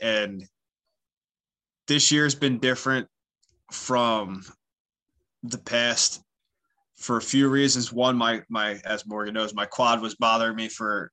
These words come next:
a good part of the beginning of the year. So we were staying away from certain lifts that whole time. Um, and now, you know, I play every day.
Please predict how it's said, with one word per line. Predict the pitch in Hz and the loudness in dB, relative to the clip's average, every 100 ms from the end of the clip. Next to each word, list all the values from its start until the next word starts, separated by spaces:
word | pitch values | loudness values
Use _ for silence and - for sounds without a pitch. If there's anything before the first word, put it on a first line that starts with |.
| _ _ - | _ _ -8
a | 113 | -4
good | 120 127 | -2 -4
part | - 120 113 - - | -2 0 0 0 -8
of | 113 104 | -8 -8
the | 101 | -8
beginning | 107 107 110 107 | -8 -6 -6 -6
of | 107 | -8
the | 104 | -8
year. | 104 110 110 113 - - | -6 -4 -4 -4 -10 -4
So | - 107 | -2 -2
we | 104 | -6
were | 104 | -6
staying | - - 110 | -4 -2 -4
away | 107 110 | -4 -6
from | 110 101 98 _ _ _ _ _ - | -8 -14 -18 _ _ _ _ _ -6
certain | - 139 110 113 | 0 0 0 0
lifts | 131 - | 0 2
that | 123 117 | 0 2
whole | 123 - | -2 0
time. | 117 117 139 147 - _ _ _ _ _ _ | 0 2 0 -4 -14 _ _ _ _ _ _
Um, | 107 101 101 101 92 85 _ _ _ _ _ - - _ - - - _ _ _ _ - | -2 0 2 0 -4 -10 _ _ _ _ _ -20 -20 _ -20 -20 -20 _ _ _ _ -4
and | 117 | -2
now, | 110 127 131 120 113 - | 2 4 6 4 2 -2
you | 120 | -2
know, | 117 | 2
I | 113 | 2
play | 113 127 127 | 0 2 2
every | 120 117 113 | 2 0 -2
day. | 120 113 117 113 | 2 4 4 0